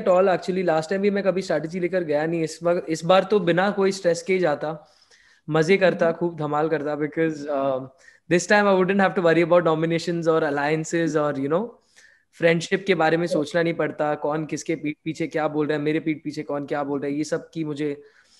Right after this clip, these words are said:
Speaker 1: उतनी फिक्र रहती नहीं, because,
Speaker 2: हम्म।
Speaker 1: uh, I'm going as a guest ना, तो, uh, बस वही दिमाग में रखकर जाता कि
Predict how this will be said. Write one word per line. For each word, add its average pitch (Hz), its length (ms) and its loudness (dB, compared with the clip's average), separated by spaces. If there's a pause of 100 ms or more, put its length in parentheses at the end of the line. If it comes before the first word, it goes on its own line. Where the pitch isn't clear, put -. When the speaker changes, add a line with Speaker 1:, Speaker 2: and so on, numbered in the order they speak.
(240)
Speaker 1:
उतनी 160 200 -4
फिक्र 165 320 0
रहती 147 300 -4
नहीं, 143 200 -6 (640)
because, 156 600 6
Speaker 2:
हम्म। 147 360 4
Speaker 1:
uh, 131 60 -4 (800)
I'm 165 220 2
going 170 280 0
as 165 120 -2
a 139 60 -8
guest 165 300 4
ना, 147 160 -2
तो, 160 480 -2 (500)
uh, 160 420 2 (220)
बस 247 400 -2
वही 190 240 4
दिमाग 196 260 2
में 208 140 2
रखकर 208 240 0
जाता 180 300 2
कि 185 420 -4